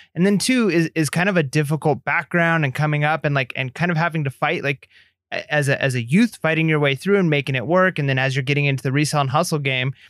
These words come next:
and, and I think a lot of our listeners and a lot of other resellers can really connect to that because it's, it's kind of what sets us apart. Like, there is something different about, you know, being a hustler, being a reseller is, is you, you,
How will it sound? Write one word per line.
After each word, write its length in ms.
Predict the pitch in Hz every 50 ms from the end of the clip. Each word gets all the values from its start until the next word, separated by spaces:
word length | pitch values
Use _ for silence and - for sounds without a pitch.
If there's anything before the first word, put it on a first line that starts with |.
| _ _ _ _ -
and, 340 | 151 151 151 151 147 143 -
and 120 | - 147 147
I 20 | 143
think 220 | 131 196 214 208
a 80 | - 156
lot 340 | 151 139 143 139 139 147 156
of 80 | 143
our 100 | 147 135
listeners 540 | - 147 185 185 - 185 185 180 175 165 143
and 80 | 147 139
a 20 |
lot 140 | 139 139 143
of 80 | 143
other 160 | 143 139 139 131
resellers 480 | 135 143 151 - 160 143 135 131 -
can 180 | - 135 135 127
really 220 | 147 180 196 185
connect 320 | 143 - 139 147 165 - -
to 60 | 147
that 180 | 131 127 120
because 240 | 107 127 - 147 127
it's, 240 | 139 139 139 - - _ _ _ _ -
it's 100 | 143 -
kind 160 | - 208 226
of 120 | 202 160 - _ _
what 260 | 135 147 160 175 -
sets 240 | - - 170 160 -
us 160 | 165 156 -
apart. 380 | 139 117 - - 143 123 - -
Like, 160 | 117 120 -
there 140 | - 143 151
is 140 | 170 175 180
something 320 | 180 170 156 156 143 135
different 320 | 127 139 135 131 139 135 127
about, 420 | 120 123 123 120 120 120 - - _ _ _ _ - -
you 80 | 160
know, 100 | 139 123
being 240 | 117 123 175 196 185
a 80 | 143 127
hustler, 340 | 131 127 123 - 131 123
being 200 | 117 139 156 165
a 40 | 147
reseller 480 | 131 123 123 - - 131 127 123 120 120
is, 200 | 120 123 - - - - - - _ _ _ -
is 180 | 131 127 120
you, 60 | 127 -
you, 240 | - 135 139 139